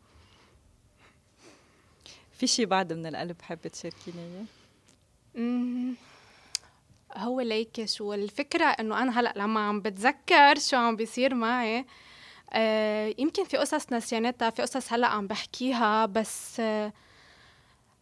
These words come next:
Speaker 2: آه، يعني كيف بدي أعبر لك إياها بهيدي الطريقة، إنه، إنه اللي بينجرح، آه، يعني كيف بدي أقول لك إياها؟ أنا هلأ أنا انجرحت، صعب أعبر لك الموقف في،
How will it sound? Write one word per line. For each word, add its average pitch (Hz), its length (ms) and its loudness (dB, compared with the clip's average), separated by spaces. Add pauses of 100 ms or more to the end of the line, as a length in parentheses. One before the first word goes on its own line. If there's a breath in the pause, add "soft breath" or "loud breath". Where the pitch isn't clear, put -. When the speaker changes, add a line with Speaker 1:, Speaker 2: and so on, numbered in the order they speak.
(320)
Speaker 2:
آه، 214 180 -10 (180)
يعني 202 160 -6
كيف - 240 -10
بدي 262 140 -6
أعبر 214 280 -6
لك 226 220 -6
إياها 226 100 -2
بهيدي 214 340 -4
الطريقة، 220 600 -2
إنه، 214 760 -4 (300)
إنه 285 160 2
اللي 226 160 -2
بينجرح، 233 960 4 (640 loud breath)
آه، 202 640 -4
يعني 196 480 -10 (320)
كيف - 180 -10
بدي 247 160 -4
أقول 214 140 -10
لك - 160 -14
إياها؟ 208 260 -8
أنا 208 140 -4
هلأ 226 80 -2
أنا 226 100 -2
انجرحت، 214 540 0 (680 loud breath)
صعب 392 360 4
أعبر 285 260 4
لك 349 240 2
الموقف 254 520 2
في، - 340 -4